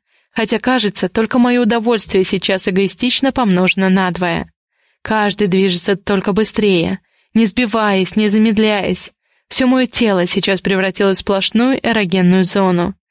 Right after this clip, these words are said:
Их горячее дыхание — И хриплые мужские стоны размывают границы происходящего, подливая масло в огонь моего возбуждения. Такое возможно только с ними, только в слаженных движениях, которые, кажется, приносят мне одной куда больше наслаждения, чем каждому из них.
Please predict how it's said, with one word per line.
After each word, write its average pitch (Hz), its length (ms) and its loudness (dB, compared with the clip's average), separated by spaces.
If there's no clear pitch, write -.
Их 220 160 0
горячее 208 440 0
дыхание — 196 720 -2
И - 20 0
хриплые 277 440 0
мужские 254 420 0
стоны 240 460 0
размывают 202 520 2
границы 190 460 2
происходящего, 190 920 -2
подливая 208 520 0
масло 208 380 0
в 190 60 -2
огонь 196 300 0
моего 190 320 2
возбуждения. 190 920 0
Такое 233 400 -2
возможно 190 560 0
только 202 260 0
с - 140 -4
ними, 190 400 2
только 247 300 -2
в 196 40 -8
слаженных 247 560 0
движениях, 214 680 0
которые, 196 340 -2
кажется, 190 460 -4
приносят 196 520 0
мне 196 160 0
одной 196 240 0
куда 196 240 -2
больше 208 380 0
наслаждения, 202 720 2
чем 190 240 0
каждому 180 500 -2
из 180 180 0
них. 175 360 0